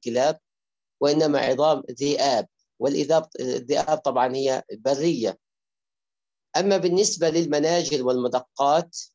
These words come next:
فهي يحتمل أنها استعملت لجمع محاصيل برية وطحنها. بعض الباحثين،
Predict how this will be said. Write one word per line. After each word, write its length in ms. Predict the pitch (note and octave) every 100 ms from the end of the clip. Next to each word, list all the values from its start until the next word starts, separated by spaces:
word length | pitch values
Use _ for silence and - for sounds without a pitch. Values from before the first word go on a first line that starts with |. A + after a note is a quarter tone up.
| _
فهي 380 | C#3 D3+ D3+ -
يحتمل 520 | D3+ - F#3 F#3 D#3
أنها 640 | C#3+ C#3+ D3+ D3+ D3+ D#3+ D3
استعملت 640 | - D#3+ B2 C#3+ D3 D3 C#3
لجمع 360 | C3 D#3 C3+
محاصيل 640 | B2+ B2+ C3+ B2+ D#3 D3+ B2
برية 760 | C#3 B2+ D3 D#3 C3 D3+ D#3 _ _ _ _
وطحنها. 560 | D3+ E3 D#3 A#2+ G#2 G2 _ _ _ _ _ _ _ _ _ _ _ _ _ _ _ _ _ _ _ _ _ _ F#3
بعض 240 | G#3 A3+
الباحثين، 800 | G#3 F3 F#3+ F#3+ F3+ F3 F3+